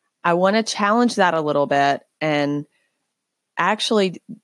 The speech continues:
my viewpoint is humility is part of being bold because we are risking failure. We are risking what other people will think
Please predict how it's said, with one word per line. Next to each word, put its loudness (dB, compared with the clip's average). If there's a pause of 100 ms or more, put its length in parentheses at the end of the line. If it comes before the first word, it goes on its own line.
(340)
my 0
viewpoint -4
is -4
humility 0 (260)
is 2
part 0
of -2
being -4
bold -2 (160)
because 0
we -2
are 2
risking -4
failure. -4
We -6
are 2
risking -2 (300)
what 0
other 2
people -2
will -2
think -4